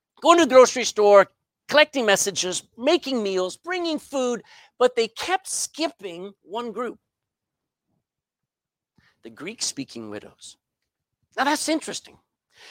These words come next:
because you think, listen, it's a widow. But no, this was not a Hebrew-speaking widow. You know, we, we do have preferential treatment towards some people, don't we?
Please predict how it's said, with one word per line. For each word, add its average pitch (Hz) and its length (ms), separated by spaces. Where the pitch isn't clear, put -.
because 247 340
you 240 100
think, 359 520
listen, 269 420
it's - 160
a 311 100
widow. 285 500
But - 100
no, 175 380
this 208 220
was 202 160
not 185 160
a 175 80
Hebrew-speaking 131 1000
widow. 110 320
You 180 120
know, 190 180
we, 190 220
we 190 180
do 220 240
have - 260
preferential 175 500
treatment - 360
towards - 220
some 127 160
people, - 360
don't 135 220
we? - 160